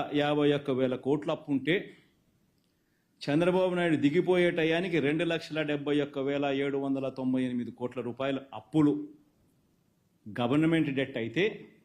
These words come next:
ఐదు లక్షల పద్దెనిమిది వేల కోట్లు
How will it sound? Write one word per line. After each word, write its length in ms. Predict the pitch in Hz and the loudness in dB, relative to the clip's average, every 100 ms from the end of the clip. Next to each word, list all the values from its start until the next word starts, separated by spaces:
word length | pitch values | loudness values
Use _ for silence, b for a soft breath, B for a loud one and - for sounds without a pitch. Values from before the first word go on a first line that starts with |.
| _ _ _ _ _ _ _ _ _ _ _ _ _ _ - | _ _ _ _ _ _ _ _ _ _ _ _ _ _ -6
ఐదు 300 | 123 196 220 | 2 4 4
లక్షల 380 | 208 196 196 185 | 2 -2 0 0
పద్దెనిమిది 540 | 165 151 160 160 151 | 0 0 2 4 2
వేల 200 | 151 147 | 2 0
కోట్లు 420 | 143 - 170 185 | 0 -2 -2 -2